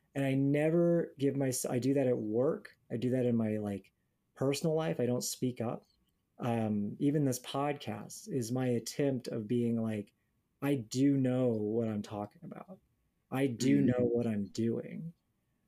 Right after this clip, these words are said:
Speaker 1: Um, I d-, I didn't just get, like,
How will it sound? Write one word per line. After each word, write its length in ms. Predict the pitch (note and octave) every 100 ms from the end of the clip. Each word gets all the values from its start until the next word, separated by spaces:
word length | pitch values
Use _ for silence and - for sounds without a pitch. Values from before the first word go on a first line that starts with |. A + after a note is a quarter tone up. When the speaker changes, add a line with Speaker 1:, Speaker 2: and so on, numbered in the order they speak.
| _ B2+
Speaker 1:
Um, 600 | A#2 A2+ G#2+ G#2 G#2 C3 _ _ _ _ _ _
I 220 | B2+ B2+
d-, 140 | A#2+ -
I 160 | C3+
didn't 360 | A#2+ C#3+ C#3 A#2
just 380 | C#3+ B2+ - -
get, 260 | B2+ -
like, 280 | B2+ A#2